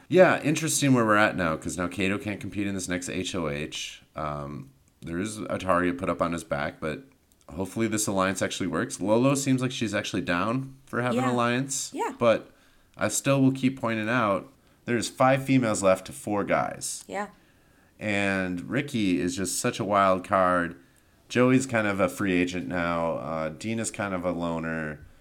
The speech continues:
Speaker 1: And then Lolo and Eva are on Kato and Tom's side. But, you know, we got some wild cards out there.
Speaker 2: Yeah.
Speaker 1: But eventually, you know, I don't wanna get into, like, sexism and stuff like that, but,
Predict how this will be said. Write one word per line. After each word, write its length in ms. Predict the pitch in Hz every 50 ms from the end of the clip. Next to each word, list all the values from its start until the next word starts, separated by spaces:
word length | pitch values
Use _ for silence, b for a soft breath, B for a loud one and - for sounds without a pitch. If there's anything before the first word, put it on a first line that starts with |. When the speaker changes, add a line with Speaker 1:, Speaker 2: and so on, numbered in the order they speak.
| b b b b b
Speaker 1:
And 100 | - 87
then 120 | 85 82 90
Lolo 340 | 104 107 104 101 104 95
and 100 | 92 90
Eva 220 | 90 98 104 90 95
are 180 | 90 87 85
on 340 | 78 64 82 104 110 120 123
Kato 280 | 127 - 110 101 90 90
and 100 | 87 -
Tom's 320 | - 92 85 82 82 -
side. 440 | - - 82 80 78 80 78 78 71 -
But, 300 | - 80 78 73 67 - _ _ _ _ _ _ _ _ -
you 100 | - 92
know, 120 | 87 80 76
we 180 | 76 80 92
got 200 | 95 117 120 113
some 120 | - 117 101
wild 280 | 90 90 92 92 92
cards 300 | 87 - 82 76 73 69
out 220 | 80 78 78 - -
there. 260 | 69 58 - - - - b b b b b
Speaker 2:
Yeah. 240 | _ 220 220 180 170 - b b b b b b b b _
Speaker 1:
But 160 | - 110 107
eventually, 720 | 107 113 131 151 156 135 123 117 107 104 101 98 95 80 - - - _ -
you 100 | 87 98
know, 160 | 92 87 87
I 20 | 90
don't 120 | 95 98
wanna 160 | 98 92 92
get 140 | 90 104 98
into, 140 | 90 90 90
like, 160 | 85 82 82 -
sexism 600 | - - 139 139 - - 113 101 90 98 92 90
and 100 | 90 87
stuff 240 | - - 95 - -
like 160 | 92 87 85
that, 280 | - 87 87 85 80 -
but, 380 | - 92 90 90 87 - -